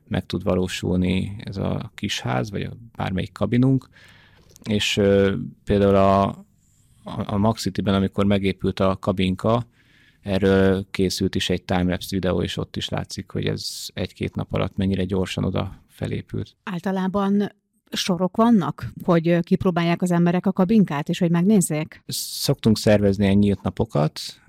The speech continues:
Speaker 1: amikor, ö, az építészek is, ö, ott vannak, akkor, ö, elég sokan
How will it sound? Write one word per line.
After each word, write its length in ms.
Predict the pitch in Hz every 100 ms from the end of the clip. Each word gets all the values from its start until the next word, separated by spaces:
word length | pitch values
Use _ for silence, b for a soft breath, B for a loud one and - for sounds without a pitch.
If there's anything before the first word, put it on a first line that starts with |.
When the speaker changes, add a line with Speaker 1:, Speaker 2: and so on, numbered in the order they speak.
| -
Speaker 1:
amikor, 500 | - 95 - 101 95
ö, 420 | 95 98 95 -
az 120 | 107
építészek 600 | 104 101 107 117 113 117
is, 240 | 117 - -
ö, 200 | 113 113
ott 180 | 117 -
vannak, 280 | 113 113 -
akkor, 340 | 120 - 113
ö, 300 | 113 110 110 98 -
elég 260 | - 104 95
sokan 480 | - - 101 101